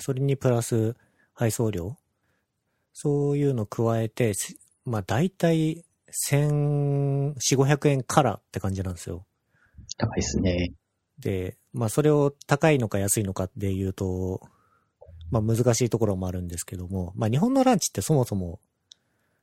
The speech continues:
Speaker 1: 何ですかね。千円で高いって感じちゃう金銭感覚があると思うんですよね。僕はなんか飲食店からすると、それでも僕は安いんじゃないかと思うところはあるんですが、まあ、それは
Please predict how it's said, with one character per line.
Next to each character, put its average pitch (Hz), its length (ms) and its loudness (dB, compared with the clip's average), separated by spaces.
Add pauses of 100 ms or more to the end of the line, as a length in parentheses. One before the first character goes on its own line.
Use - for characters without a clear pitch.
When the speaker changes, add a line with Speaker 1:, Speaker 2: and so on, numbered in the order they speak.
(120)
Speaker 1:
何 135 160 -2
で 95 60 -6
す - 60 -6
か 85 120 -8
ね。 85 220 -14 (1800)
千 220 320 2
円 107 220 2
で 95 140 -2
高 - 240 2
い 107 40 4
っ - 40 -2
て - 160 -8
感 104 180 -2
じ 98 80 -4
ち 104 100 -2
ゃ 101 40 2
う 95 40 -4
金 104 160 -4
銭 101 200 -4
感 101 160 -2
覚 92 180 -8
が 90 60 -6
あ 98 40 -4
る 98 100 -4
と 92 60 -6
思 82 120 -8
う - 20 -10
ん - 20 -10
で 82 60 -12
す - 140 -10
よ 87 60 -12
ね。 120 180 -10
僕 135 260 4
は 202 260 4
な 175 100 0
ん - 20 0
か 117 100 0
飲 120 80 2
食 - 220 -2
店 117 120 2
か 95 120 -2
ら 92 60 -4
す - 100 -8
る 92 80 -4
と、 92 280 -6 (520)
そ - 180 -2
れ 123 80 2
で 135 80 4
も 95 160 0
僕 98 180 -4
は 110 80 2
安 107 220 2
い 117 40 0
ん - 20 -2
じ 98 60 -2
ゃ 87 40 -4
な 90 80 -4
い 92 40 -6
か 92 100 -6
と 95 140 -6
思 117 220 0
う 101 60 -4
と - 120 -6
こ 131 100 2
ろ 131 100 6
は 104 120 0
あ 110 40 4
る 107 100 0
ん 90 40 -6
で 82 80 -8
す - 120 -6
が、 98 100 -2
ま 87 80 -6
あ、 - 20 -6
そ 135 120 0
れ 127 80 4
は 131 140 0